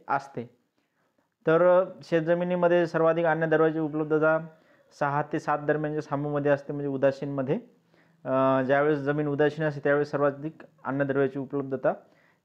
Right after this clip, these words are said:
तिला असायलाच पाहिजे. नऊ नंबरचा प्रश्न आहे, जमिनीतील क्षारांना संवेदनशील पीक कोणते? तर जमिनीतील क्षारांना संवेदनशील पीक हे काकडी आणि द्राक्ष हे त्याचं उत्तर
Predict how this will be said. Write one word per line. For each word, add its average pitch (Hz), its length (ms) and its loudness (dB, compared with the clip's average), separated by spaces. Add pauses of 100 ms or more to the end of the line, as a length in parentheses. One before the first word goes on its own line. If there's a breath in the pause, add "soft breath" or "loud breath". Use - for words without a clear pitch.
तिला 135 180 2
असायलाच 143 380 0
पाहिजे. 131 360 0
नऊ 151 160 0
नंबरचा 170 320 2
प्रश्न 170 280 -2
आहे, 170 100 0
जमिनीतील 175 760 0 (480)
क्षारांना 156 640 -2 (220)
संवेदनशील 156 720 -2 (120)
पीक 160 340 -6
कोणते? 151 540 -4 (1700 soft breath)
तर 165 120 4
जमिनीतील 175 600 -2
क्षारांना 170 480 0
संवेदनशील 165 720 -4
पीक 165 240 -4
हे 165 160 -4
काकडी 156 460 -2
आणि 156 140 -2
द्राक्ष 131 380 -2
हे 143 160 -2
त्याचं 131 260 -4
उत्तर 131 280 -4